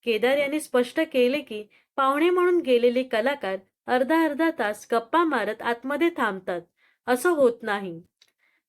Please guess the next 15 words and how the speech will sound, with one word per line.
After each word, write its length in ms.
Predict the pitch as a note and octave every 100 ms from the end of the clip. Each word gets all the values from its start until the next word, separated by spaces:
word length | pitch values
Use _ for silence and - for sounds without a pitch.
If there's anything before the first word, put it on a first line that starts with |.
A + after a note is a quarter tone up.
| _
केदार 320 | D4 D4 D#4+ F#4+
शिंदे 300 | F4+ F4 F#4+
म्हणाले 440 | E4 B3 B3 D4+
की 260 | D#4+ G#3+ G#3 - _ -
चोवीस 400 | D4 D4 F#4 -
तास 220 | F4 F4
कॅमेरे 400 | C4 A3 A#3 D#4+
चालू 340 | E4+ A#3 G#3 G#3+
असतात, 340 | G#3+ - F#3 - _ _ -
शंभर 400 | B3+ A#3+ D#4+ E4
कॅमेरे 340 | C4 A#3 D4 F#4
आहेत 320 | D4 C4+ B3+
आतमध्ये 520 | G#3+ - G#3 G3 F3 - _ _ -
आणि 220 | A#3 B3+ B3+
त्यातून 360 | B3+ B3+ A#3